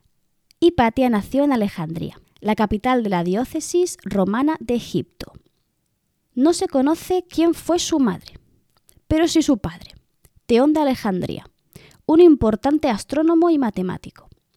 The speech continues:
Es debido a este que Hipatia se educó en un ambiente académico y culto, y de su padre no solo aprendió lo que sabía de matemáticas y astronomía,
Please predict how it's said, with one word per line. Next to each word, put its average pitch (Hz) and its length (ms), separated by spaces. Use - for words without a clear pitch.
Es 269 180
debido 302 300
a 254 100
este 330 420
que 214 120
Hipatia 269 340
se 247 140
educó 220 520
en 220 140
un 277 80
ambiente 277 720
académico 247 600
y 202 100
culto, - 500
y 254 100
de 311 80
su 339 160
padre 196 380
no 196 140
solo 202 200
aprendió 190 640
lo 175 220
que 175 100
sabía 170 240
de 185 100
matemáticas 185 840
y 254 80
astronomía, 294 560